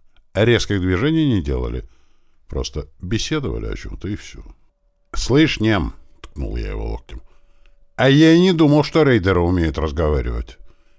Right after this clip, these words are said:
Это же чудовища какие-то". "Они не совсем разговаривают", — также шепотом ответил он мне.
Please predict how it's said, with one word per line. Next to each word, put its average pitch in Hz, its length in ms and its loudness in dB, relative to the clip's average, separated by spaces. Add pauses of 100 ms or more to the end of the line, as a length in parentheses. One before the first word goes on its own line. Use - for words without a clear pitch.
(240)
Это - 220 -10
же 65 240 -8 (160)
чудовища 110 560 2
какие-то". 76 640 -2 (1600)
"Они 71 240 -4
не 73 140 -2
совсем 78 440 -4
разговаривают", — 55 920 -8 (140)
также 57 320 -10
шепотом - 480 -10
ответил 57 420 -10
он 58 140 -8
мне. 57 220 -8